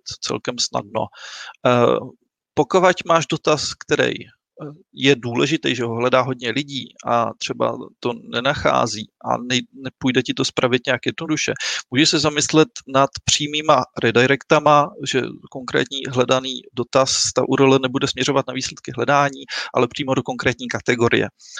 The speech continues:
Tohle je celkem běžný workaround, který používají e-, e-shopy, který nemají možnost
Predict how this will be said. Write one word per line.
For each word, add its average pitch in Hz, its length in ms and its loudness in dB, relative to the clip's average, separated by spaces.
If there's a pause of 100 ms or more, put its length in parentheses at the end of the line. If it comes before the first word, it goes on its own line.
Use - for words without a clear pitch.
(100)
Tohle 120 200 4
je 127 40 4
celkem 131 320 2
běžný 123 340 2
workaround, 120 640 2
který 120 240 2
používají 120 720 0
e-, 113 340 -4
e-shopy, 123 400 -2
který 120 200 -2 (160)
nemají 127 540 0
možnost 120 380 -2